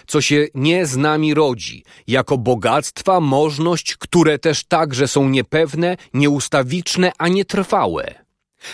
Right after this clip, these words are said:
Częstokroć w maluczkiej chwili giną te rzeczy, które za długi czas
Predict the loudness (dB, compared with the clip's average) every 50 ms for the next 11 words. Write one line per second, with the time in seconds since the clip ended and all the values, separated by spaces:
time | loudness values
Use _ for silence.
0 | -8 -2 0 0 0 0 -2 0 -2 -2 -2 0 0 0 0 0 -2 -4 -6 -4
1 | -2 0 0 2 2 2 0 -2 -6 -4 0 0 0 0 -2 -4 -4 -2 0 0
2 | 0 0 -2 -2 -2 -2 0 0 0 0 0 -2 0 0 0 0 2 2 0 0
3 | 0 0 0 0 0 -2 -8 -16 -16 -16 -2 0 2 4 4 4 4 2 0 0
4 | 0 0 0 -2 -2 -4 -6 -6 -4 -2 -2 0 0 -2 -4 -6 -10